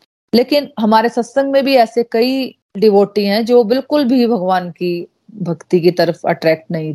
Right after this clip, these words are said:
थे, लेकिन उन्होंने क्या किया, छह महीने, साल वो सुनते रहे, सुनते रहे, सुनने से ही उनका हार्ट ट्रांसफॉर्म हो गया और वो सब चीजें वो करने लग गए हैं आज वो।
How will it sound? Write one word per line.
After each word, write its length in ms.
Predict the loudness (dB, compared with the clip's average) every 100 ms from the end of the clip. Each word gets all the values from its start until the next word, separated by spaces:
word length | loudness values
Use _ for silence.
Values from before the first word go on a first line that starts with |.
| -8
थे, 60 |
लेकिन 500 | -10 _ -4 0 2
उन्होंने 500 | 0 2 2 4 2 2
क्या 160 | 0
किया, 280 | 0 -2 -2 _ _ _
छह 180 | 0 2
महीने, 300 | 2 2 0
साल 340 | 0 2 2
वो 160 | 2 0
सुनते 440 | 0 0 2 2
रहे, 240 | 2 2 0
सुनते 420 | -2 -2 0 2
रहे, 200 | 2 0
सुनने 380 | -2 -4 -2 -2
से 140 | -2
ही 80 | -2
उनका 260 | -2 0 2
हार्ट 200 | 2 0
ट्रांसफॉर्म 500 | -6 -6 -6 -4 0
हो 160 | 0
गया 240 | 0 -2 -6 _ -12 -2
और 140 | 0
वो 100 | 2
सब 260 | 0 0 -2
चीजें 340 | 0 0 2 0
वो 120 | 0
करने 300 | 0 0 0
लग 180 | 0 -2
गए 100 | -4
हैं 80 | -4
आज 240 | -6 -8
वो। 140 | -10